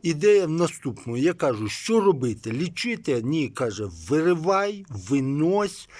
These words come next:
з, ета, і пролий землю там, де росло. Садить туди, нічого вже не надо. Значить, ось така ситуація. Вирвемо це, бо це, знаєте,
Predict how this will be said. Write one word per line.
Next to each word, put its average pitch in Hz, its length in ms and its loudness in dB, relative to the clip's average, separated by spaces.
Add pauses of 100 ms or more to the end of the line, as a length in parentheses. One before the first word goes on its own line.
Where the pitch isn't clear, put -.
(220)
з, 123 540 -4 (760)
ета, 120 360 -4 (120)
і 190 140 -2
пролий 139 720 0 (120)
землю 196 760 -2 (540)
там, 156 280 -2
де 143 400 2
росло. 120 520 -4
Садить 139 600 -2
туди, 120 300 -4 (120)
нічого 117 640 -2
вже 113 260 -2
не 117 200 -4
надо. 95 360 -8 (800)
Значить, 123 960 -8
ось 151 240 -4
така 127 380 -6
ситуація. 95 880 -10 (160)
Вирвемо 170 960 2
це, 123 80 -2
бо 170 400 2
це, 170 420 0
знаєте, 151 800 0